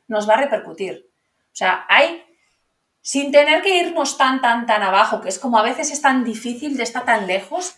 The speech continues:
pero la dinámica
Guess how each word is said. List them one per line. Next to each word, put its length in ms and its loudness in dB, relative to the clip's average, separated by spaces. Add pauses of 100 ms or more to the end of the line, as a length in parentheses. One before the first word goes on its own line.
(260)
pero 580 2 (680)
la 220 0 (320)
dinámica 880 0